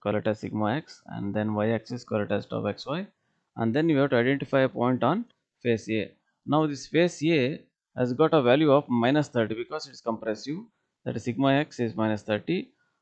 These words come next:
and y, the shear stress is negative, therefore minus thirty and minus forty. So, so on the x-axis, okay, this is, this is positive, therefore minus thirty will be this side, and on the y-axis, uh, we, as you said, this is positive, okay,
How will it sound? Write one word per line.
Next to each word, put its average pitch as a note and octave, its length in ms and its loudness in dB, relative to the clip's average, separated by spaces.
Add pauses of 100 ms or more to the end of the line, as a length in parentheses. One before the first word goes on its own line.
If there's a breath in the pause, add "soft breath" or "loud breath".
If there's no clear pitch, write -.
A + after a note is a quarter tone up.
(100)
and B2 280 0
y, C3+ 480 4
the A2+ 100 -2
shear E3 280 4
stress - 540 -4 (220)
is D#3+ 300 -8
negative, A#2+ 400 0
therefore C3 300 0
minus C3 400 4
thirty D#3+ 480 -2
and D3 160 0
minus A#2+ 300 2
forty. - 400 -10 (220)
So, E3 300 -8 (560 soft breath)
so C#3 300 2
on C#3 200 4
the C#3 60 4
x-axis, E3 800 -2 (140)
okay, A#2+ 300 -6
this B2+ 180 -12
is, C3 240 -10
this C3+ 140 -8
is D3 140 -4
positive, A#2+ 420 0
therefore C3 400 -4
minus B2+ 320 0
thirty C3 260 -2
will A#2+ 140 -2
be F#3 220 -6 (200)
this G#2+ 200 -10
side, F2 220 -12 (680)
and A#2+ 260 0
on A#2+ 100 4
the A#2+ 80 4
y-axis, D#3+ 680 4 (100)
uh, - 120 -2
we, B2+ 80 -2
as B2+ 180 4
you D3+ 80 2
said, E3+ 280 2
this C#3 160 -4
is D#3 160 -4
positive, B2 460 0
okay, - 260 -6